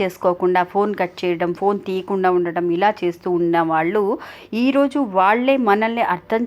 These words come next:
చేసుకొని మనల్ని వెతుక్కుంటూ వస్తున్నారు. అంతేకాకుండా వాళ్ళు మనం ఎప్పుడైతే కనుక మనతో మాట్లాడాలి అన్న ఆలోచన అయితే ఉంది, కొంత ఈగో వల్ల వాళ్ళు ఫోన్ చే-, తీయకపోవడం అలా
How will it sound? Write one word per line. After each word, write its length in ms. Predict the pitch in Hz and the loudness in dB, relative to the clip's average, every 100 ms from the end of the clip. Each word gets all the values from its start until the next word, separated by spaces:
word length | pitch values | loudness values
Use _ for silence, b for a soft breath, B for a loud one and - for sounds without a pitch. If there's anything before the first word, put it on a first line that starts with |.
| 220 | -2
చేసుకొని 440 | 196 - 202 254 | -4 -4 -2 2
మనల్ని 440 | 311 196 202 214 185 | 2 2 0 -2 -4
వెతుక్కుంటూ 680 | 180 254 254 247 220 220 | -4 -4 -6 -4 -2 0
వస్తున్నారు. 540 | 196 180 202 190 175 175 | -2 -4 -2 2 2 2
అంతేకాకుండా 680 | 170 202 202 185 180 202 | -2 -4 0 0 0 -2
వాళ్ళు 560 | 233 180 185 226 208 285 B B B - | 0 2 2 0 -4 -6 B B B 2
మనం 360 | 208 247 247 - | 4 4 0 -2
ఎప్పుడైతే 500 | 190 233 240 240 226 | -2 0 0 2 0
కనుక 320 | 202 202 208 | 0 0 2
మనతో 520 | 196 180 185 180 208 | 2 2 -2 0 0
మాట్లాడాలి 800 | 190 180 220 226 202 185 190 185 | 2 2 2 2 4 2 0 -2
అన్న 180 | 175 180 | 0 2
ఆలోచన 460 | 165 214 233 233 | 2 2 0 -2
అయితే 200 | 226 - | -4 -2
ఉంది, 280 | 220 196 214 | -4 -2 -2
కొంత 280 | 269 247 247 | 0 -2 0
ఈగో 480 | 240 214 254 269 262 | -2 0 0 2 4
వల్ల 240 | 226 240 | 4 4
వాళ్ళు 200 | 240 196 | 2 0
ఫోన్ 280 | - 208 208 - | 0 -2 0 -4
చే-, 100 | 185 | -4
తీయకపోవడం 680 | 180 214 208 196 190 185 185 | -4 -6 -4 0 0 0 0
అలా 200 | 175 | 2